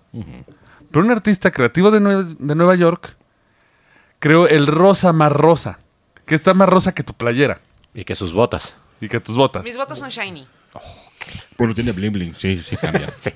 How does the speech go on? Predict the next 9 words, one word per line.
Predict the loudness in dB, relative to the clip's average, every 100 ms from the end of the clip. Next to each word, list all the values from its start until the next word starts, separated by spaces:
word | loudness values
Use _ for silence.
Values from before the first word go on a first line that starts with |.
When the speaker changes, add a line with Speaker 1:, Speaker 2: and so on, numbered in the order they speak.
| -12 -20
Speaker 3:
sí, | -18
sí. | -20 -20 -20 -20 -8
Speaker 2:
En | 0 2
lo | 4
más | 2
chistoso | 2 0 2 0 2 -2
es | 0
de | -2 -2
que | -2 -2